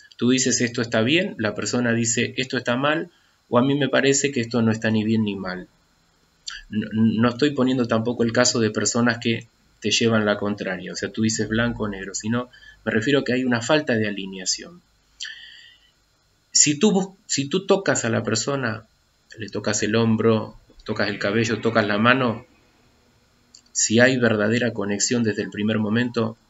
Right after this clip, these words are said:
va a estar cómoda la persona frente a ese, eh, digamos, toque. Por supuesto que no tiene que ser un toque, no estoy refiriéndome a un toque indecente o alguna cosa así, me estoy refiriendo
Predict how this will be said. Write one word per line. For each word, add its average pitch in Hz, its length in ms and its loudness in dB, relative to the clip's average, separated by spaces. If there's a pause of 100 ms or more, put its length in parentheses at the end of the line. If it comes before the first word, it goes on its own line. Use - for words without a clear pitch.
(580)
va 110 60 4
a 107 40 -2
estar 113 340 -2
cómoda 95 400 0
la 90 120 -14
persona - 600 -10 (600)
frente 101 400 -2
a 104 60 4
ese, 110 260 0
eh, 104 140 -4 (520)
digamos, 104 480 -4
toque. 117 480 0
Por 104 140 -10
supuesto 110 380 -4
que 98 80 -8
no 95 100 -10
tiene 101 220 -8
que 101 100 -10
ser 101 160 -6
un 95 160 -8
toque, 95 400 -12 (680)
no - 80 -14
estoy 104 120 -10
refiriéndome 98 560 -4
a 95 60 -6
un 95 100 -8
toque 98 220 -6
indecente 95 720 -2
o 92 120 -8
alguna 92 320 -10
cosa 95 260 -10
así, 104 280 -4
me 95 100 -14
estoy 107 160 -10
refiriendo 113 640 -2